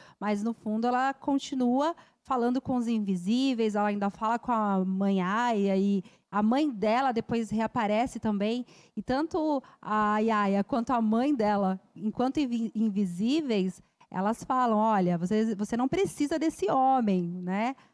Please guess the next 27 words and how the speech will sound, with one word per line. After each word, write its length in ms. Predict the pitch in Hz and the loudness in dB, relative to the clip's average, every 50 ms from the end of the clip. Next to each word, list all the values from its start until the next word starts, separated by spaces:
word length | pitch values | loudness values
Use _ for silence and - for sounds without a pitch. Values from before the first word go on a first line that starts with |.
| _ - | _ -8
Até 380 | - 208 - - 285 381 415 | -6 -6 -4 -2 -2 0 0
elas 220 | 349 285 277 294 - | 2 0 0 -2 0
também 220 | 285 277 262 254 | 0 0 2 2
dão 100 | 233 247 | 2 2
uma 140 | 247 240 240 | 2 2 2
bronca 340 | 208 226 233 247 262 262 233 | 2 2 2 2 2 2 2
na 100 | 233 269 | 0 0
Tituba 520 | - - - _ - 240 233 214 254 262 | -2 -4 -6 _ 0 0 2 2 0 0
pra 200 | - 269 269 277 | 0 0 -2 -2
parar 440 | 269 - 302 294 269 247 240 247 262 | 0 0 0 2 2 2 2 2 2
de 400 | 240 247 269 285 294 294 294 277 - - - - _ _ _ | 0 0 0 0 0 0 -2 -2 -6 -12 -20 -20 _ _ _
querer 240 | - 277 254 254 277 | -4 0 0 0 0
ficar 240 | - - 311 269 269 | 0 -2 -2 -2 0
com 140 | - 302 | 0 0
o 80 | 277 269 | 0 2
John 240 | 233 254 269 302 330 | 2 2 2 2 4
Ayden. 480 | 302 285 269 247 240 196 208 202 196 - - - - - - - | 4 4 2 2 2 2 2 0 0 -2 -6 -14 -20 -20 -14 -6
E 80 | 247 277 | -2 -2
aí 80 | 294 | 0
tem 120 | - 392 381 | 0 0 0
uma 160 | 392 370 339 | 0 0 0
parte 220 | 320 277 285 - | 0 0 -2 -2
que 80 | - 285 | -2 -2
eu 20 | |
acho 160 | 269 - - 247 | -2 0 0 0
bem 120 | 294 349 | 0 0
interessante, 840 | 403 - 330 262 226 - - 277 269 285 294 277 262 - - - | 0 0 0 0 0 0 0 0 0 2 2 2 0 0 -4 -8